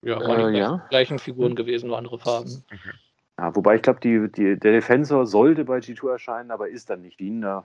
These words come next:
Speaker 2: wurde G two dann schon eingestellt. Aber wäre er erschienen, wäre er in diesen Farben rausgekommen. Ja.
Speaker 3: Ah, okay.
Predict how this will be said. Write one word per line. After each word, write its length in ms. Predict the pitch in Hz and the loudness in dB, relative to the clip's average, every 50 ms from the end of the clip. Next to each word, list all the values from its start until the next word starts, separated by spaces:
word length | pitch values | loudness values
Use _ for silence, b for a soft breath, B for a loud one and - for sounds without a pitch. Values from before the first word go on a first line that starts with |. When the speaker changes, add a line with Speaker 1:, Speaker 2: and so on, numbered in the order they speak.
| _ 101 | _ _
Speaker 2:
wurde 220 | 104 107 104 104 92 | -8 -6 -6 -6 -6
G 160 | - 107 95 | -8 -12 -12
two 100 | - 113 | -8 -6
dann 160 | 110 101 90 | -6 -6 -6
schon 140 | - 101 71 | -8 -12 -14
eingestellt. 520 | 87 98 101 92 85 - - 90 98 98 | -12 -12 -12 -14 -12 -6 -4 -2 -2 -2
Aber 200 | 90 95 104 98 - | -2 -2 -4 -4 -4
wäre 420 | 95 92 127 143 151 143 143 113 | 0 4 6 6 6 4 2 0
er 140 | 104 104 117 | -2 -4 -6
erschienen, 400 | 123 123 - - 127 123 117 104 | -8 -8 -10 -10 -10 -10 -8 -6
wäre 240 | 107 110 110 113 90 | -6 -4 -4 -4 -6
er 80 | 101 | -8
in 80 | 101 92 | -10 -14
diesen 220 | 101 95 - 87 | -18 -20 -20 _
Farben 260 | _ 92 80 80 82 | _ -16 -16 -14 -14
rausgekommen. 580 | 80 69 - - - - 95 - 98 78 78 76 71 | -12 -14 -14 -14 -12 -14 -12 -12 -12 -14 -14 -16 _
Ja. 60 | - | -20
Speaker 3:
Ah, 800 | - - - - - 139 131 - _ _ _ _ _ _ - 113 107 107 107 | -20 -20 -20 -16 -14 -14 -14 -14 _ _ _ _ _ _ -12 -10 -10 -10 -12
okay. 140 | - - | -16 -20